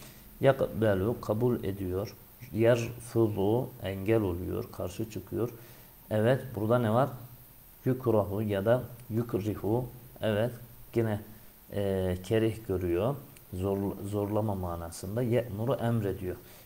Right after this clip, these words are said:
Ye'ba, yerfudu bunun eş anlamlısı. İkrahun nasi gayru makbulin fil islami.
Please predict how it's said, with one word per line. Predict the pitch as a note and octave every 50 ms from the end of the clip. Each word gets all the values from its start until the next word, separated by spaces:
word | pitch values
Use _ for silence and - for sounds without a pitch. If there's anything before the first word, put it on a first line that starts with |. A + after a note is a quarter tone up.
| - - -
Ye'ba, | B2+ C3+ D3 D3 - G#2 G#2+ G#2 A#2+ C3 D3+ E3 F3+ F3+ - - - - - G2
yerfudu | G#2+ A2+ A#2+ A#2+ A#2 A#2 - A2 G#2+ G2+ G#2 A2 A#2+ A#2+ B2 B2 - E2
bunun | F2 G#2 F#2+ F#2+ G#2+ C3 B2 -
eş | - - - -
anlamlısı. | F2 F2 E2+ E2+ E2+ E2 E2 E2 D#2+ - - - - - - - - - - - - - - - - - - - - - - - - - - - - - - - - - - - - - -
İkrahun | B2+ B2 - C3 B2+ C#3 D3 D3 B2+ A#2+ A2+ G#2+ G#2 G2+
nasi | A2+ B2+ C3+ C3+ B2 - - G#2+ G#2 G#2+ G#2+ G#2+ A2 - - - - F#2 F2 F#2 F#2+
gayru | G2+ A2+ C3+ C#3+ C#3 C3+ C3 A#2 A2+ F#2 G2+ G2+
makbulin | F#2+ F#2+ G2 G#2 G#2+ G#2+ A2 F2+ F2 F#2+ A2+ B2+ C#3 C#3+ C3+ G#2+ G#2 G#2 G#2 F#2+
fil | - F#2+ F#2 F#2 -
islami. | - - - - A2 G#2 G#2 G2 F#2 E2+ E2 E2+